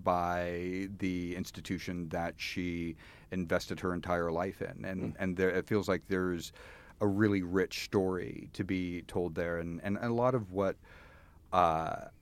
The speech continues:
Speaker 1: I'd like to do in a, in a potential Hannibal season four is get all of those characters back into,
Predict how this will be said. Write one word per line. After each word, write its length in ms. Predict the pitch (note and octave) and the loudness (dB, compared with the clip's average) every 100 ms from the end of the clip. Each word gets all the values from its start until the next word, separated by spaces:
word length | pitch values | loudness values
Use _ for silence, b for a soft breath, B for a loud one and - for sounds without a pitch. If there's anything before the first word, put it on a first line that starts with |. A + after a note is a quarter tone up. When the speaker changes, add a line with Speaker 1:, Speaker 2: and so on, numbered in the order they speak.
| - | 0
Speaker 1:
I'd 120 | F#2+ | 4
like 120 | F#2+ | 4
to 80 | - | 2
do 400 | E2+ G2 F#2 F#2 | 2 4 4 4
in 160 | F2+ F2 | 2 0
a, 240 | F2 F2 - | 0 -2 -2
in 80 | F#2+ | -4
a 60 | |
potential 400 | E2 F2 F2+ F2 | -4 -4 -4 -4
Hannibal 280 | E2 F2 E2+ | -4 -4 -4
season 320 | E2+ F2+ D#2 | -4 -6 -6
four 420 | D#2+ G2+ G2 F2+ E2+ | -4 0 4 4 2
is 760 | F#2+ F2+ F2 E2+ E2+ E2 D#2 - B B B B B - - - A#2 | 2 4 4 2 0 -4 -8 -14 B B B B B -20 -20 -10 -8
get 180 | - A2+ - | 4 4 6
all 220 | F#2+ G2 | 4 4
of 120 | F2+ | 4
those 220 | F#2 E2 | 0 0
characters 1200 | - F#2+ F#2 E2+ - F2+ E2+ E2+ E2+ E2 D#2 - - - F2+ - | -2 2 2 2 2 2 2 -2 -4 -4 -6 -8 -10 -14 -14 2
back 360 | F#2 F2+ E2 - | 4 4 0 -4
into, 1000 | G#2 F2+ - G2+ F2+ E2+ E2+ E2+ E2+ | -4 -2 -2 0 0 0 -2 -2 -4